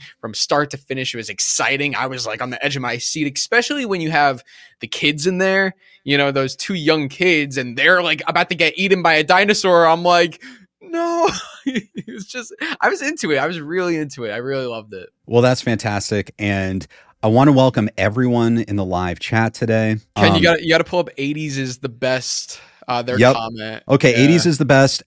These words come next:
Speaker 2: Drew, that hair, you looking sharp.
Speaker 1: Thank you. Eighties is the best. You're the best. Appreciate it.
Speaker 2: I, I agree, Drew. Look, looking sharp. Looking
Speaker 1: Thank
Speaker 2: sharp.
Speaker 1: you, Ken. You as well.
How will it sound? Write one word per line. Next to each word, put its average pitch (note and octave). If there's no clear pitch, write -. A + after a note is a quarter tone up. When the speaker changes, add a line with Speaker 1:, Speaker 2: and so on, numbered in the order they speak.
Speaker 2:
Drew, A#2+
that A2
hair, A#2
you F#2+
looking G#2+
sharp. -
Speaker 1:
Thank F3
you. A2
Eighties A2
is A2
the A#2
best. A2
You're A2+
the G#2
best. G#2+
Appreciate -
it. -
Speaker 2:
I, C3+
I A#2
agree, B2+
Drew. D#2
Look, A#2
looking C3
sharp. -
Looking G2+
Speaker 1:
Thank B2+
Speaker 2:
sharp. -
Speaker 1:
you, A2
Ken. G#2
You B2
as A#2+
well. A2